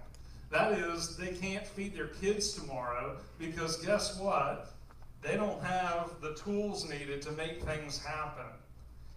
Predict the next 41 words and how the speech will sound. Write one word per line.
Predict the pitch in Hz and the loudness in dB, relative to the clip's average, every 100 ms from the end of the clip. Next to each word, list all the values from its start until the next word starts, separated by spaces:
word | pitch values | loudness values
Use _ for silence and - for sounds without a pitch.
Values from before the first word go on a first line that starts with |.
| - | -4
It's | 165 - | -2 2
to | |
say, | - 202 208 208 165 | 2 4 4 4 2
"God, | 170 190 185 175 | 4 6 4 0
you | |
know | 180 180 | 0 0
what? | 175 180 185 - - - - - | 2 4 6 4 -4 -12 -14 -4
I'm | - 202 | 0 2
gonna | 196 - - - | 2 0 -4 -6
put | 240 | -2
aside | 233 - 214 214 208 | 2 6 8 6 4
the | 160 | 2
differences | 208 214 208 - 180 190 | 4 4 2 0 2 4
I | 175 - | 4 6
see | - - 202 202 196 | 4 6 4 2 0
in | 160 | 0
the | 147 | -2
way | 170 180 180 | 0 2 0
that | - | -2
he | - 214 214 185 | -6 -2 2 2
and | 160 | 2
I | 151 135 | 0 -2
think, | 135 185 190 208 - - - - | -4 -2 -2 -2 -8 -12 -12 -6
and | 131 | -2
I'm | 185 175 | 0 0
gonna | 151 | -2
take | - 170 170 | -4 -4 -4
care | 156 160 143 | -4 -2 0
of | 131 160 | -2 -2
his | 160 156 - - - | -2 -2 -4 -10 -12
possession. | 131 131 113 117 113 - - - - - - - | -8 -6 -6 -6 -8 -10 -10 -14 -14 -12 -12 -4
I'm | - | -4
gonna | 175 - | -2 -6
help | - 156 156 160 | -4 -4 -4 -4
him | 147 143 | -6 -4
with | 135 | -6
the | 135 | -8
thing | - 151 143 139 | -8 -6 -6 -6
that | 123 117 | -6 -8
he | 135 131 | -8 -8
needs." | 123 110 104 - - - | -8 -10 -6 -4 -4 -6